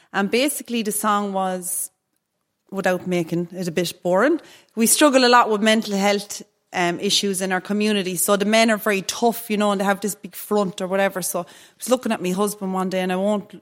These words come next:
like, tell you what I was calling him in my head, but I was like, "Mm," you know, and he was so grumpy and contrary, he was kicking the horse buckets around and whatever.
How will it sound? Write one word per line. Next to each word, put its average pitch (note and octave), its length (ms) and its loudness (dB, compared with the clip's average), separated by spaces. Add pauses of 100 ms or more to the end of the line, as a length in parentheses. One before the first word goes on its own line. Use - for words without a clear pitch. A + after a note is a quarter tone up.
like, F3+ 320 -14
tell G3 200 -2
you F#3 60 -6
what F3+ 120 -2
I F3+ 40 -2
was F3 100 -8
calling G3 320 0
him F3+ 60 0
in F3+ 120 -2
my F3+ 80 0
head, F#3 340 2
but F3+ 180 0 (300)
I F#3+ 60 4
was F#3 140 0
like, G3+ 260 4
"Mm," G3 760 0
you F#3+ 100 2
know, G#3+ 160 4
and G3+ 100 2
he G3 40 2
was G3 80 0
so G#3+ 240 2
grumpy G3+ 440 -4
and F#3 80 -8
contrary, G3+ 340 -4
he F#3+ 60 -2
was F3 180 -12
kicking G3+ 380 -10
the F3 120 -8
horse F#3 300 -6
buckets - 420 -14
around F#3 260 0
and F3+ 80 -2
whatever. F#3 320 -2